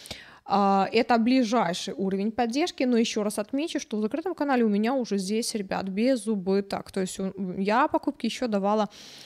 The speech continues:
фактически <clears throat> по отметке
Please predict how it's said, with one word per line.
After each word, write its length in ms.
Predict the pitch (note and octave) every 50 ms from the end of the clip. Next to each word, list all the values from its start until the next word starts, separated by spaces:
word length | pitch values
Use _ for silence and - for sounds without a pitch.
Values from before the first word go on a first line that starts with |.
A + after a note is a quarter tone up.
| - - - _
фактически 540 | - A#3 - - C4 C4 - - - B3 G#3+
<clears throat> 800 | G3 - - - E4 D#4+ - - E4+ E4+ D#4 C4+ A3+ G#3+ A3 A3
по 80 | A#3 A#3+
отметке 640 | A#3+ A#3+ - C4 B3+ A#3 G#3+ - - G#3 G3 G3